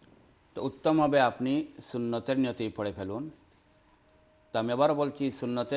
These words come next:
গয়র মুআক্কাদাকে নফলের নিয়তে পড়লেও কোনো সমস্যা হয় না, অতএব আপনি এটাকে সুন্নতে মুআক্কাদা নাই যেহেতু।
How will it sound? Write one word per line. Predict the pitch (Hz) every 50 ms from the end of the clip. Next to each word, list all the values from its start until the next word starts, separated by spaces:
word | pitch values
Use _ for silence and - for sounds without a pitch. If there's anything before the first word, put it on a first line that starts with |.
| 139 120 113
গয়র | 120 117 120 113 117
মুআক্কাদাকে | 117 113 - - 131 120 127 131 131 - - 151 151 151 143 123
নফলের | 120 113 - 143 143 143 143 135 131
নিয়তে | 123 113 - 127 120 -
পড়লেও | 123 117 117 120 131 139 135 135
কোনো | 127 120 110 -
সমস্যা | - 107 104 101 - 123 110 107
হয় | 110 110 117
না, | 127 - -
অতএব | 113 - - 123 120 120 - -
আপনি | 107 - 120 120
এটাকে | 113 - 117 - 139 135 -
সুন্নতে | - 120 110 123
মুআক্কাদা | 123 120 120 113 - 131 123 139 127 117 110
নাই | 123 127 135 131 113
যেহেতু। | 107 98 90 - -